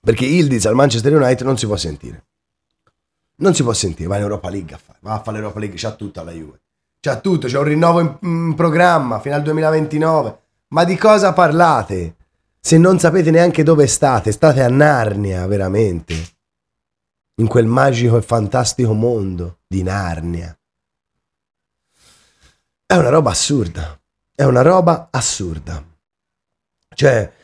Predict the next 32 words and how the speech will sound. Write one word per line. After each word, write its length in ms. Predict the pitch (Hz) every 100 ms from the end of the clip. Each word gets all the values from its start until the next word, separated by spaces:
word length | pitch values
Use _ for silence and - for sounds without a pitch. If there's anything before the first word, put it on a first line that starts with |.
| _ _ _
si 180 | -
va 340 | 190 196 165 -
a 140 | 160
mettere 460 | 190 185 165 - 139
tutte 180 | 175 202
le 80 |
volte 280 | 185 165 147
la 60 | 147
Juventus 300 | 160 190 156
comincia 260 | 165 160
a 40 | 151
far 260 | 151 147
paura, 560 | 143 147 175 196 196 185
a 120 | 143
infilare 340 | 151 147 165 147
una 140 | 151
notizia 460 | 165 170 202 170 156
e 40 |
non 160 | 135 139
ha 260 | 151 151 -
né 140 | 143
capo 200 | 139 143
né 80 | 160
coda 220 | 165 190
solo 180 | 147 156
per 80 | 135
destabilizzare 540 | 135 139 131 135 156
l'ambiente 520 | 196 202 180 180 165
e 100 | 147
far 220 | 147 151 143
venire 260 | 165 180
fuori 520 | - 165 156 151 147